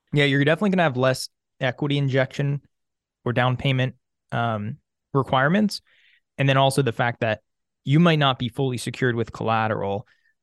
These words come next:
to do that type of project, right? You're doing tenant improvements and you're buying equipment, but there's also, like, startup capital. And unless you own a bunch of real estate with equity,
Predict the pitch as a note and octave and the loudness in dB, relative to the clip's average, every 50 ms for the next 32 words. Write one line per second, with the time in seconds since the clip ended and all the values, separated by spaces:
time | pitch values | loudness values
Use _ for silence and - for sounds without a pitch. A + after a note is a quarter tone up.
0 | _ _ _ _ _ _ _ - - C#3+ B2+ B2 - D#3 - _ _ _ _ _ | _ _ _ _ _ _ _ -2 -2 0 0 -2 -6 -14 -20 _ _ _ _ _
1 | _ - C#3+ D#3 D#3 B2 G2+ G2+ - - - B2+ G#2 - A2+ A2+ - B2 A2+ G#2 | _ 2 4 4 4 4 2 -2 -4 -4 -6 -8 -6 -6 -8 -4 -2 -2 -2 -2
2 | G2+ - - - E2 - - _ - - _ _ - C3+ A#2+ A#2 A2+ A#2 B2 B2 | -2 -4 -6 -8 -8 -10 -16 _ -20 -20 _ _ -4 -2 0 0 0 0 0 0
3 | C3+ C3 B2+ A#2 - - C3 B2+ A2+ - A#2 - - C#3 B2+ A#2 - B2+ B2 A#2+ | 0 0 0 -2 0 0 0 0 0 -2 -4 -2 0 0 0 0 0 -2 -2 -4
4 | A#2 - - - - _ _ _ _ _ _ _ _ _ _ - B2+ A#2 A2+ A2+ | -6 -8 -12 -16 -20 _ _ _ _ _ _ _ _ _ _ -2 0 0 2 2
5 | A2+ A2+ A2 G#2+ G#2+ A2 G#2+ C#3 C3+ D#3 D3 D3 C#3 C3 - C#3+ C3+ B2+ B2+ A#2+ | 0 0 0 -2 -2 -4 -4 -2 0 0 2 0 0 0 0 0 0 0 -2 -2
6 | A#2+ A#2 A2+ - C3 B2 - C3 C3 - - B2+ A#2+ A2+ A#2 - _ - - - | -2 -6 -6 -6 -6 -2 -2 -2 -2 0 0 0 0 -2 -2 -6 _ -16 -6 -2
7 | D3 B2 A#2+ A#2+ - - - B2+ A#2+ A#2 - C3 B2 A#2+ A#2+ A#2+ _ _ _ _ | -2 0 0 -2 -4 -4 -4 -2 -2 -2 -4 -4 -4 -2 -4 -4 _ _ _ _
8 | _ _ _ _ _ _ - B2+ B2 B2+ B2+ B2 B2 A#2+ A2 - _ _ _ _ | _ _ _ _ _ _ -6 -4 -2 -2 -2 -4 -4 -6 -10 -14 _ _ _ _
9 | _ _ _ _ - C#3+ C#3+ D#3+ E3+ - G#3 F#3+ F#3 E3+ D3+ D#3 D3+ - C#3+ B2 | _ _ _ _ -6 -2 -2 -2 0 2 2 2 2 4 2 2 0 -2 -4 -6
10 | A#2+ B2 C3 C#3 D3 C#3+ - - C3+ - A#2+ A#2 - - E3+ E3+ - - B2 A#2 | -4 -2 -2 0 -2 -2 -4 -6 -6 -6 -6 -4 -2 -2 -2 -2 -2 -4 -4 -4
11 | A#2 B2 C#3 | -6 -6 -10